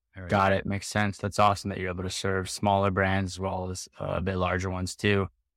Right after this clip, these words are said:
Speaker 2: I'm curious, what are the most effective ways that you've found to go about A B testing? Because I feel like there's different tools on Shopify, there's different methodologies around A B testing.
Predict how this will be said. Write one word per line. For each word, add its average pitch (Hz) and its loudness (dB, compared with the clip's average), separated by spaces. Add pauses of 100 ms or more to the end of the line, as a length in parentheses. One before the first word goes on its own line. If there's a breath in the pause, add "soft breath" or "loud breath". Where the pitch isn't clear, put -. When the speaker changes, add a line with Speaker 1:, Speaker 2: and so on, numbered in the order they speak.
Speaker 2:
I'm 127 2
curious, 139 6
what 143 6
are 170 2
the 170 6
most 120 6
effective 107 0
ways 101 4
that 92 2
you've 92 -6
found 101 2
to 98 -2
go 98 -2
about 92 0
A 95 0
B 92 -4
testing? 90 -4
Because 92 -2 (320)
I 101 2
feel 110 0
like 101 4 (260)
there's 98 -2
different 95 -8
tools 131 4
on 120 6
Shopify, 110 6
there's 98 -2
different 98 -6
methodologies 104 4
around 101 2
A 95 0
B 98 -6
testing. 104 0